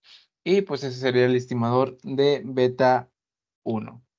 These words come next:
Entonces, este, otro, otra cosa que podemos hacer, hasta esto ya se puede quedar así.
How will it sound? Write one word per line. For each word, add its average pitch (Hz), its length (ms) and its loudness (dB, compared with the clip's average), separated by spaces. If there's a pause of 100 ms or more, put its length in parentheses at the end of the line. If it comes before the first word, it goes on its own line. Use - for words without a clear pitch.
(960)
Entonces, 117 720 -6 (680)
este, 123 580 0
otro, 147 460 -2 (160)
otra 147 280 0
cosa 151 260 -6
que 135 120 -6
podemos 131 340 -4
hacer, 190 340 -2
hasta 131 300 -2
esto 135 420 -4
ya 156 120 -2
se 147 100 -14
puede 127 260 -2
quedar 127 220 -2
así. 180 360 -6